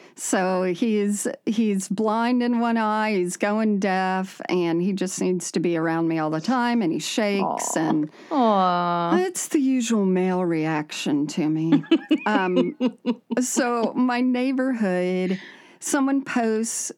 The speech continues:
Speaker 1: a picture in our community, uh, page, which now I've found out we have, like, eight community pages because everyone's breaking off into their own, you know,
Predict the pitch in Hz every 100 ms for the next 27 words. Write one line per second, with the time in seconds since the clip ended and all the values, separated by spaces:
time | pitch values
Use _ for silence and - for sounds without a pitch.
0 | _ 240 233 233 190 - 226 214 190 214
1 | 208 208 233 208 202 202 190 185 180 180
2 | 180 180 - 180 160 - 240 190 170 185
3 | 240 214 - 247 311 294 254 208 196 -
4 | 226 262 185 156 - 185 196 196 - -
5 | 202 185 180 165 165 180 170 165 180 175
6 | 170 - - - - - 226 240 226 240
7 | 392 233 220 202 185 185 185 185 202 170
8 | 170 196 - 208 196 233 208 180 - 185
9 | 180 185 190 196 208 - - - - 214
10 | 196 165 165 185